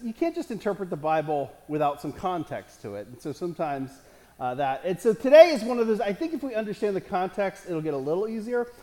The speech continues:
But, uh, we're gonna look into Psalm one thirty-seven, and, and why, we'll look at why this is, uh, why this was written. Uh, perhaps e-,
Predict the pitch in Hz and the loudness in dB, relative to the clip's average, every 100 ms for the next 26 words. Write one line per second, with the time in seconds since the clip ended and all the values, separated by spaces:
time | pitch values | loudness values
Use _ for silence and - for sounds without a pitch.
0 | - - - 156 190 190 196 233 294 294 | -20 -20 -10 6 8 8 6 4 6 8
1 | 269 254 208 180 - 233 254 254 226 220 | 8 6 0 0 2 4 4 2 2 2
2 | - 226 208 - - 208 160 123 165 190 | 6 6 6 0 4 6 6 -2 -8 -12
3 | - - - - - - - - - - | -18 -20 -20 -20 -20 -20 -20 -20 -12 2
4 | 294 220 226 214 240 254 247 269 302 330 | 4 6 6 8 8 8 4 4 4 2
5 | 240 214 233 269 240 262 - - 196 185 | 4 6 6 6 0 -6 -8 -2 6 6
6 | 175 - - - - - - - - - | 6 2 -8 -20 -20 -20 -20 -20 -20 -10
7 | 170 208 277 320 240 - 240 175 160 151 | 4 8 8 10 8 6 -2 -4 -2 -4
8 | 135 185 185 - - - _ - - - | -4 -6 -6 -10 -20 -20 _ -20 -20 0
9 | 156 151 - 175 175 196 202 - - - | 4 4 2 -4 2 4 2 -2 -16 -18
10 | - | -12